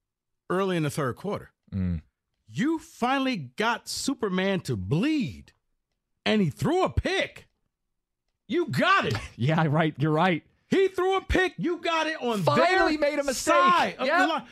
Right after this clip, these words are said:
Speaker 1: Right. No flag.
Speaker 2: Kill shot. Time. Go.
Speaker 1: Okay.
Speaker 2: End it.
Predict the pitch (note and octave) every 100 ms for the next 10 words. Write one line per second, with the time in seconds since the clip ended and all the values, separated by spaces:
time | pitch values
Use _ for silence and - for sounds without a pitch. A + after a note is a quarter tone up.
0 | - D#4+ G3 - D#3+ C#4+ F#4+ - F4 E4+
1 | E4+ E4+ C#4+ E4+ - B3+ C#3+ - B3 D4
2 | D4 G#3 C3+ B3 D#4 C4 B3 C#4 D#4 F4
3 | F4 C#4+ -